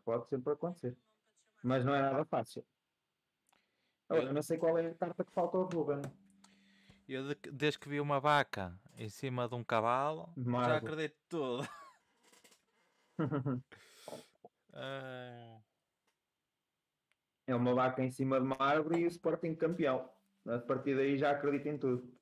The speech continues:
Speaker 2: <laughs> E só não foi,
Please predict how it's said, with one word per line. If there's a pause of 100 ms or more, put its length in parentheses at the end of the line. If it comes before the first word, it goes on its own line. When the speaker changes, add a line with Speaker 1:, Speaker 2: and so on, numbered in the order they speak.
(280)
Speaker 2:
<laughs> (320)
E
só
não
foi,